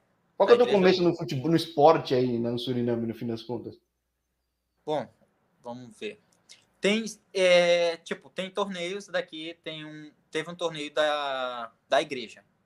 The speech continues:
Speaker 2: E colocaram, teve, tinha um amigo nosso aqui, morreu, né? Aí colocaram esse torneio com o nome dele. E acabou que formaram os times de futsal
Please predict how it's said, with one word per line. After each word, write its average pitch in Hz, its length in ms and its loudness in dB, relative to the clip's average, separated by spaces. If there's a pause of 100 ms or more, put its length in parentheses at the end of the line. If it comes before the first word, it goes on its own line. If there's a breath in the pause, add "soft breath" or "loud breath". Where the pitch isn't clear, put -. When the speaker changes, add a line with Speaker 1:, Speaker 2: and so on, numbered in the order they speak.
(840)
Speaker 2:
E 123 760 -10 (100)
colocaram, 170 600 4 (160)
teve, 196 200 -4
tinha - 160 -8
um 240 60 2
amigo 208 260 -4
nosso 151 280 -2
aqui, 156 180 -14
morreu, 160 400 -8
né? 170 220 -12 (220)
Aí 123 300 -6 (360)
colocaram 143 320 -2
esse - 100 -18
torneio 139 720 -8 (440)
com 139 160 -10
o 135 40 -8
nome 147 220 -6
dele. 120 300 -8 (520)
E 160 40 4
acabou 170 340 4
que 208 920 -8
formaram 160 600 -2
os 139 140 -18
times 170 320 -12
de - 40 -20
futsal 190 640 0